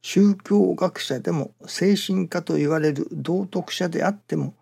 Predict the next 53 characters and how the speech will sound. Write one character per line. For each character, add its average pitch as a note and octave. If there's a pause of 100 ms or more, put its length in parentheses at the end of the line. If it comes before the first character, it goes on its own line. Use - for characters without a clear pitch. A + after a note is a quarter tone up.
(340)
お C#3
か E3
げ E3
は G#3
受 D3+
け -
ら C#3
れ C#3
ぬ。 C3+ (1000)
別 C3
物 G3+ (140)
と -
言 D#3
わ F#3
れ F#3+
る F3
お D#3
か F#3
げ F#3
と E3+
は、 - (500)
楽 C#3
の G#3+
下 -
に D#3+
あ C3+
り E3
が G#3+
た -
し - (100)
と G#3+
い E3+
う -
お C#3
か C#3
げ、 C3 (160)
す -
な D#3+
わ C3+
ち - (280)
心 A3 (260)
身 C#3
と C#3+
も D#3
に E3+
極 C3
楽 F#3+
に G#3+
住 -
め E3
る G#3
こ -
と。 -